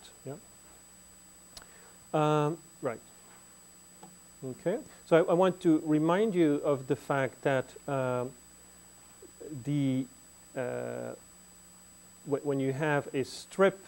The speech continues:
center cooling rate that's about thirty degrees per second, you can never have the,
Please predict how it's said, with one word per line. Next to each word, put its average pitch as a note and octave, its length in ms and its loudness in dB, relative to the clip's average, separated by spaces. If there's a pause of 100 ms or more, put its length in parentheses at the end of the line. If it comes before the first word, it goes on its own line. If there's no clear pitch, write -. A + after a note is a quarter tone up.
(220)
center G#3 840 2 (1200)
cooling E3 560 2
rate C#3+ 320 2
that's - 340 -2 (400)
about C3 220 -4 (100)
thirty D#3 260 2
degrees D3 440 -4
per E3 100 -6
second, C#3+ 360 -4 (300)
you F3 120 2
can E3 200 -2
never F#3 300 2
have C#3+ 340 -4 (2500)
the, C#3 140 -2